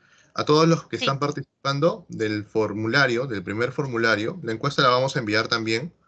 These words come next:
Speaker 1: ¿sí? Este, en, en, y cuando pasemos también la, el, el video. Pero los que han llenado el formulario, eh, el formulario que yo estoy enviando, el, el link, eh,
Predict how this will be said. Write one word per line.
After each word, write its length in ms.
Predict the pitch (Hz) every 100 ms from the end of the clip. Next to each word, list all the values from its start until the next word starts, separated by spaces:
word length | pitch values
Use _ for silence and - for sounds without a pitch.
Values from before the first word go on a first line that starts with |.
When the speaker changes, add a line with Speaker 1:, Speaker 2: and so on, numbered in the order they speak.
| _ _
Speaker 1:
¿sí? 340 | - 117 - -
Este, 760 | 101 87 - - 92 92 -
en, 140 | 101 95
en, 240 | 95 -
y 80 | -
cuando 280 | 101 107 101
pasemos 440 | 104 131 123 131
también 320 | - 107 110 117
la, 640 | 113 107 95 87 87 92 - _ _ -
el, 400 | 101 92 85 90
el 180 | - 101
video. 440 | 101 101 104 - - _ _ _ _ _ _
Pero 240 | - 110 113
los 160 | 113
que 140 | - 156
han 100 | 180
llenado 300 | 170 165 170
el 100 | 180
formulario, 760 | 170 135 117 131 143 165 226 - _ _ _ _ -
eh, 400 | 101 95 95 - _ _
el 160 | - 101
formulario 460 | 117 107 113 135
que 100 | 139
yo 120 | 110 127
estoy 260 | - 139
enviando, 560 | 131 120 107 107 107 131
el, 180 | 107 85
el 160 | 87
link, 300 | 90 110 165 - _ _ _ _ _ - -
eh, 580 | 95 92 92 90 85